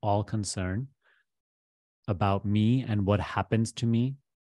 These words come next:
and what I care about and what I want to fight and I want, I don't like, what I do want and what I do expect. Just, like, these notions of me and mine, you know,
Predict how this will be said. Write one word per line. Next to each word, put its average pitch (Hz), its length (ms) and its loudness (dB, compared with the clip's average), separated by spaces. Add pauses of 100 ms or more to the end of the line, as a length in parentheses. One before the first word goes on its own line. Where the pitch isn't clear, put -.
(300)
and 104 160 0
what 107 120 4
I 101 120 4
care 101 340 2
about 107 360 4
and 104 140 2
what 95 140 0
I 95 80 2
want 95 220 -2
to 101 80 -4
fight 104 520 0 (160)
and 104 80 -4
I 101 60 0
want, 101 340 -2
I 98 100 -6
don't 101 260 0
like, 110 380 2 (460)
what 98 160 -4
I 95 80 0
do 113 220 2
want 110 360 2
and 104 140 0
what 98 100 2
I 95 120 0
do 101 180 0
expect. - 580 -4 (960)
Just, 120 180 -4
like, 123 180 0
these 123 220 2
notions 120 460 2
of 110 100 2
me 107 260 2
and 110 140 2
mine, 90 540 -4
you 92 100 -8
know, 95 240 -4